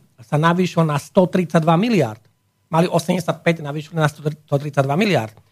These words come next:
Ako samozrejme, je to málo proti, e, americkému rozpočtu, ktorý má osemstopäťdesiat miliárd,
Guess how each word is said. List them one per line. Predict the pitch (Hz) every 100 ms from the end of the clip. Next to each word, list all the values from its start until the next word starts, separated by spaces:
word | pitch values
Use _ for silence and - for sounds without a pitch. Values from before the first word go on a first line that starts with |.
| _ _
Ako | - 160
samozrejme, | - 220 190 175 160 - _ _ _ _ _
je | 160 160
to | 165 143 131 - _ _
málo | 147 202 220 180
proti, | 170 160 160
e, | 127 - 135 131
americkému | 147 165 170 - 170 160 160 117 120
rozpočtu, | 139 - 151 165
ktorý | 151 151
má | -
osemstopäťdesiat | _ 127 - 143 - 156 170 165 160
miliárd, | 175 175 190